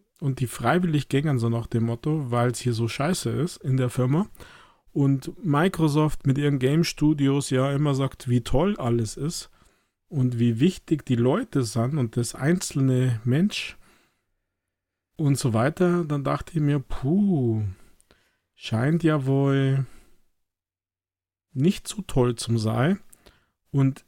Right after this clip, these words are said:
könnte das denn damit zum Tor haben, dass wir einfach noch keine Games sehen? Ich sag doch immer, wo sind denn diese Games der Microsoft Studios?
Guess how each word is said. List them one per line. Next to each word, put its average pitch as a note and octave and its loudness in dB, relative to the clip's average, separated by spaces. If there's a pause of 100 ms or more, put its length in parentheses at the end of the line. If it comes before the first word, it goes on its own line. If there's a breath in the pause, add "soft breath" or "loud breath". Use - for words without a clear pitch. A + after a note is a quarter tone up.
(560)
könnte G3 2
das F3 0
denn D#3 0
damit D3+ 0
zum C3 0
Tor C3 0
haben, C3+ 0
dass B2+ -2
wir C3 0
einfach C#3 -2
noch D3+ 2
keine D#3 0
Games A3+ 0
sehen? B2 2
Ich C#3+ 0
sag - 0
doch F3 4
immer, B2+ 2
wo F#3 4
sind F3 2
denn D#3+ 2
diese D3 2
Games E3+ 0
der D3+ 0
Microsoft A#2 0
Studios? A2 -4